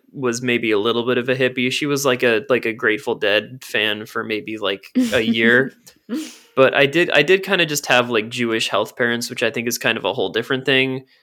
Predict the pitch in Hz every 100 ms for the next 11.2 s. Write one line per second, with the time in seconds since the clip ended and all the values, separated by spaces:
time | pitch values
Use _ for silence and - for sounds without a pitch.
0 | _ _ _ _ _ - 123 123 120 -
1 | 120 113 131 113 104 117 107 107 - 113
2 | 104 104 107 110 117 123 - 123 117 113
3 | - 107 107 95 110 123 131 135 - -
4 | - 370 359 311 269 _ _ _ _ _
5 | _ _ _ _ _ _ _ _ _ _
6 | _ 262 294 285 - 269 302 - 233 233
7 | 285 311 - - - 240 233 240 202 180
8 | 190 208 208 208 190 190 196 196 185 185
9 | 180 180 175 175 180 190 190 190 - 180
10 | 180 - 180 175 180 190 190 190 190 -
11 | 240